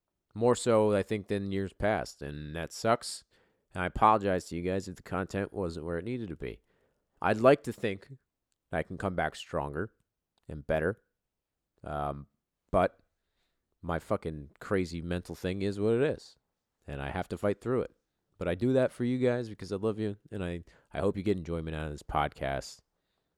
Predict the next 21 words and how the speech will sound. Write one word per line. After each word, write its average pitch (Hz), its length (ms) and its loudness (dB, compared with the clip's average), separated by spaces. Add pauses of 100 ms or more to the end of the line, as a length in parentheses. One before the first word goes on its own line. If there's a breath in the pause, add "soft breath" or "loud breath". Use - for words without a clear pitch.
(160)
Um, 65 440 -10 (520)
and 95 100 -4
it 139 140 0
is 156 140 6
something, 120 360 2
uh, 104 200 4
like, 98 200 0
no 107 100 2
matter 123 320 4
how 110 180 4
fucking 101 400 0
shitty 113 360 0
I 110 140 2
feel 107 300 0
sometimes, 98 720 -2 (880 soft breath)
uh, 78 360 0 (920)
this, 107 260 -4
I 104 100 0
love 110 260 0
doing 101 180 0
this. - 280 -20